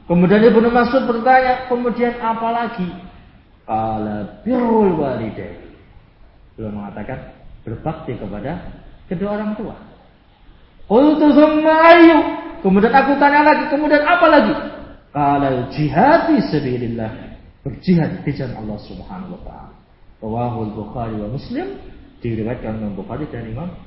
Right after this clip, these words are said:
Muslim. Dari hadis ini diambil faedah oleh para ulama, di antaranya oleh penulis, menunjukkan bahwasanya hak kedua orang tua itu sangat agung,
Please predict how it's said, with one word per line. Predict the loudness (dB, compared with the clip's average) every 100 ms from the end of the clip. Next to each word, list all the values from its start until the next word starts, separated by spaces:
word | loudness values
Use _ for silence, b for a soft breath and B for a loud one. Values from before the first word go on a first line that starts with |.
| -20 -20
Muslim. | -20 -20 -20 -20 _ -20 _ _ -2
Dari | 4 6
hadis | 6 4 4
ini | 4 2
diambil | 2 0 2 2 2
faedah | 0 0 0 -2 -4
oleh | -4
para | -4 -6 -4
ulama, | -4 -4 -6 -6 -6
di |
antaranya | -4 -6 -4 -2 -2 -2
oleh | -4 -6
penulis, | -8 -4 -4 -6 -12 -10
menunjukkan | -6 -4 -4 -6 -8 -8 -8 -6
bahwasanya | -6 -8 -6 -8 -8 -6
hak | -2 -2 -4 -4
kedua | -2 -2
orang | -4 -6
tua | -6 -6
itu | -6 -10 -8
sangat | -8 -8 -10 -12 -12
agung, | -14 -14 -10 -8 -8